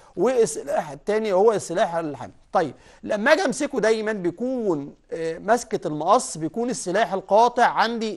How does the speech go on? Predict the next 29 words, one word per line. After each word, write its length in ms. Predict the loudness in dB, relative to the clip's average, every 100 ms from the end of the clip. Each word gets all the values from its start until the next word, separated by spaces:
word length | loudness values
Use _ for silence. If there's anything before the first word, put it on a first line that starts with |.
| -2
إلى 100 | 2
أعلى، 440 | 2 4 2 0 -12 _ _ -6
يعني 240 | -4 0
دايما 380 | 0 0 0 -2
بيكون 380 | -2 -4 -4 -4
السلاح 360 | -6 -4 -2
القاطع 460 | 0 0 2 2 0
إلى 100 | 4
أعلى، 320 | 6 4 0 -14 _ -4
سواء 360 | 4 8 8 6
هتستخدمه 760 | 0 -2 -4 -4 2 2 2
بإيدك 500 | -2 -4 -2 -2 -2
اليمين 360 | -4 -4 -4 0
أو 120 | 0
بإيدك 260 | 2 0 -2
الشمال، 480 | -6 -4 -2 -2 -4 _ -10
يبقى 240 | -6 0
ده 100 | 0
معيار 380 | -2 0 0 2
مهم 320 | 0 -4 -4
جدا 320 | -6 -4 -2
من 180 | -2 -2
المعايير 500 | -4 -4 -4 -4 -6 -10 -18 -8
إن 100 | -6
أنا 280 | -4 -2 -2
همسك 320 | -2 -8 -8
الأداة 340 | -6 -2 0
بالطريقة 720 | -2 -2 -2 0 0 0 0
الصحيحة. 560 | -2 -4 -8 -10 -14